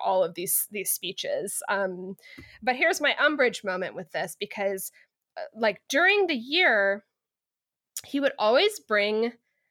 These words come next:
like, certain students in the classroom those, like, Starbucks Frappuccino beverages,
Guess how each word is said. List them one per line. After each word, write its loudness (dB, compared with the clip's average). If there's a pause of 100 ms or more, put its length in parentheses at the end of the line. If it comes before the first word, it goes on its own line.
(180)
like, 0 (260)
certain -2
students -2 (100)
in 4
the 0
classroom -2 (380)
those, 2
like, 0 (100)
Starbucks 0
Frappuccino 0 (200)
beverages, 2